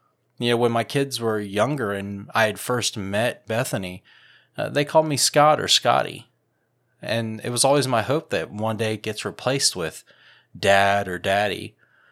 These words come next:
because that was exactly my goal. That was what I was being for them. <laughs> And God rewarded me. He actually, you know, put that in their hearts.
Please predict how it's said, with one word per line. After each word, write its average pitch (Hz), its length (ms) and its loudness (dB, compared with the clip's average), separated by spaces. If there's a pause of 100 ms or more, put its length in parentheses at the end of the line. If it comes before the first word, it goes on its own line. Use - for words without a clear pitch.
(140)
because - 420 0 (120)
that 143 160 -2
was 123 160 -4
exactly 127 520 -4
my 117 260 0
goal. 117 340 -2
That 107 160 -4
was 110 180 -6
what 110 160 2
I 123 80 4
was 120 200 0
being 143 340 -6
for 98 180 -8
them. - 280 -16
<laughs> - 40 -20 (640)
And 113 380 -8 (220)
God 147 280 0
rewarded 135 540 0
me. - 300 -14
He - 380 -8
actually, 117 760 -4 (480)
you 120 120 -2
know, 101 260 -2 (280)
put 170 180 -2
that 147 180 -4
in 139 140 -2
their 104 140 -2
hearts. - 500 2